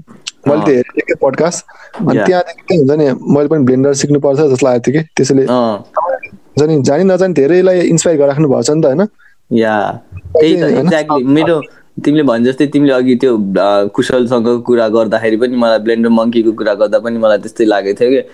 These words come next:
Speaker 2: that is what I'm, uh, that is what, uh, we are doing here जस्तो लाग्छ कि मलाई पनि।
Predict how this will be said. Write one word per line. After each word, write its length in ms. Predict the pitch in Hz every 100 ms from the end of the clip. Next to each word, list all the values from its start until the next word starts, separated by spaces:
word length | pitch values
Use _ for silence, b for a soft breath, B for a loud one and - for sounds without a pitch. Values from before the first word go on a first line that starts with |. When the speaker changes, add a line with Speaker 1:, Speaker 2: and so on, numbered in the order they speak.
| B B
Speaker 2:
that 180 | 120 143
is 120 | 156
what 160 | 139 131
I'm, 200 | 131 127
uh, 680 | 117 104 87 69 71 65 110
that 120 | 131
is 160 | 135 123
what, 160 | 127 120 - B B -
uh, 400 | 95 78 53 104
we 160 | 123
are 140 | 120 117
doing 240 | 131 123
here 180 | 120 98
जस्तो 260 | 104 113
लाग्छ 240 | 113 104 -
कि 120 | 127
मलाई 280 | 113 107 104
पनि। 280 | 117 139